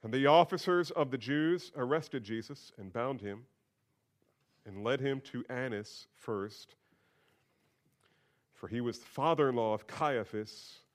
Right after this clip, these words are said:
who was high priest that year. A high priesthood kind of passed from father to son to, to son-in-law. It was, it was kind of a family thing.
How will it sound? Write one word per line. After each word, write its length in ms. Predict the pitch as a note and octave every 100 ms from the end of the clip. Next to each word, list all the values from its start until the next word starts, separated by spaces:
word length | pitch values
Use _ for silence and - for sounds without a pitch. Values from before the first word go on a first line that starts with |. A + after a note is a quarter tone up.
| _ _ _ _ _
who 80 | G2+
was 160 | G#2+ G2+
high 220 | - A#2
priest 480 | - - D3 G#2+ -
that 200 | G#2+ G2+
year. 340 | G#2 F#2+ D2 - _ _
A 80 | F#2+
high 180 | A2+ C#3
priesthood 540 | - D3+ C#3 - C3+
kind 180 | - B2+
of 100 | A2+
passed 340 | - A#2 A2
from 140 | - A2
father 260 | G#2+ G#2+
to 100 | G#2
son 400 | G#2 - G2+ G#2 G2+
to, 120 | G#2+ G2+ _ _ _ _ _ _ _
to 120 | G#2+ G2
son-in-law. 580 | - A2+ A2+ G#2+ G#2 A2+
It 40 |
was, 180 | A2+ -
it 60 | B2
was 120 | G2+
kind 160 | G#2+
of 80 | A2
a 40 | G2+
family 360 | G#2+ G2+ G#2
thing. 220 | F#2+ G#2